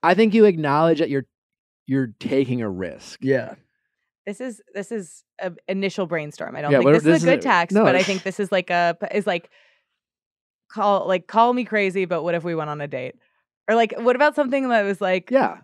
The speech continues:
Speaker 1: I
Speaker 3: like
Speaker 1: honestly
Speaker 3: <laughs>
Speaker 1: kinda like something like that.
Speaker 2: Yeah. Fun.
Speaker 1: Yeah.
Speaker 2: And then that implies no pressure.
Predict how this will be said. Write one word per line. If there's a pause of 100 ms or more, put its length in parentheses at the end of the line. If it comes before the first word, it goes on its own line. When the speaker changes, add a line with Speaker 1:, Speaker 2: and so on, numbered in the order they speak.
Speaker 1:
I
Speaker 3:
like
Speaker 1:
honestly
Speaker 3:
<laughs>
Speaker 1:
kinda
like (120)
something
like
that.
Speaker 2:
Yeah. (680)
Fun. (640)
Speaker 1:
Yeah. (1200)
Speaker 2:
And
then
that
implies (120)
no
pressure.